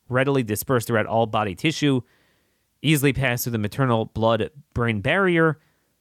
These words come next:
the placental barrier, and the fetal blood-brain barrier.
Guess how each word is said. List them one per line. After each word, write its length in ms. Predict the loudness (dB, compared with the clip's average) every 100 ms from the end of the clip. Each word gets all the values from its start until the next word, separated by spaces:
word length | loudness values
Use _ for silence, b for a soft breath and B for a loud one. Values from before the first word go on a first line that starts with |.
| _
the 80 | -14
placental 760 | -8 -4 -2 0 2 2 2 -4 _ 0
barrier, 420 | 2 2 2 0
and 200 | -2 -6
the 60 |
fetal 420 | -6 -2 2 2 0
blood-brain 640 | 0 -2 0 -2 -2 -4
barrier. 480 | -6 -6 -8 -12